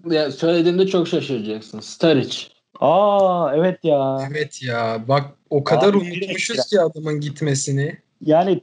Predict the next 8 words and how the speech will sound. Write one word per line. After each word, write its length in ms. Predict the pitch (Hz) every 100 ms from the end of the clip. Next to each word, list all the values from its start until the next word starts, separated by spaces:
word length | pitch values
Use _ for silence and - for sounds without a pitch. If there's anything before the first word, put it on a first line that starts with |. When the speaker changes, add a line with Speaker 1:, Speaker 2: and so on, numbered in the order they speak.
| _
Speaker 2:
tek 280 | 208 214 220
bir 80 |
oyuncu 360 | 214 208 208 214
seçin 400 | 208 190 196 180
kova 520 | - 160 165 180 160
deseler 380 | 160 160 170 196
Sturridge 480 | 185 - 190 185
o, 80 | 175